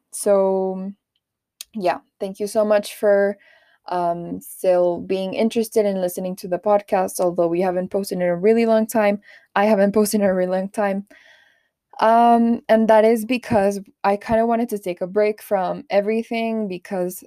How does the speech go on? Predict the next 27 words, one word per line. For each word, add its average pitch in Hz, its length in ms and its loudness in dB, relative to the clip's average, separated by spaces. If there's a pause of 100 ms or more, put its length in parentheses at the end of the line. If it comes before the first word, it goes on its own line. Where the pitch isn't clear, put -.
(100)
um, 175 420 -6
I 185 60 -6
th-, 185 180 -12 (120)
I 185 100 -4
think 185 200 -10
that 190 140 -2
it's 185 160 -6
really 196 180 -2
important 185 400 -6
to 196 120 -6
have 180 400 -2 (800)
a 180 60 -2
break 190 400 2
from 180 420 -4
everything, 196 520 -2
including, 185 680 -6
um, 175 440 -6
school, 240 800 2
including 175 800 -6 (220)
work 208 580 2
or 175 400 2
whatever 180 460 -2
it 190 200 -6
is 185 260 -6 (100)
that 180 280 -2
you 185 180 -8
do. 240 480 -2